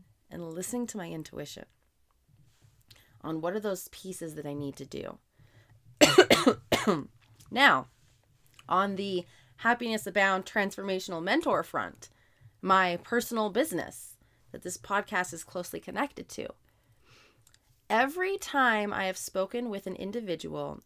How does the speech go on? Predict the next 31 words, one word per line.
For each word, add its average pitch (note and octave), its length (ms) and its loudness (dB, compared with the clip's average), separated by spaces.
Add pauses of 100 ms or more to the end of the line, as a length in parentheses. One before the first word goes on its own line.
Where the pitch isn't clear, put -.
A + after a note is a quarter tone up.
about E3+ 480 2 (160)
mentoring G#3+ 600 -2
with G2+ 160 -14 (140)
me, - 220 -16 (1900)
anytime D#4+ 380 0
I C4+ 180 4
have A#3 140 -2
tried G#3+ 420 0
to G3 640 -6 (540)
shift - 560 -4
the A3 80 0
direction F#3 640 0
to F#3 80 -8
be E3+ 320 -4
like, D3 400 -6 (320)
"Yes, A3 240 -2
I E3 80 0
can D#3+ 160 -8
help G3 260 -2
you. C#3+ 140 -8
Let's C#3+ 220 -4 (140)
get E3 120 0
into E3 240 -6
this," C#4 260 0
'cause F3+ 180 -6
that A#3 160 4
is C4 160 -2
my D#3+ 200 -2
first, - 380 -10
that's A3 240 4
my, E3+ 400 0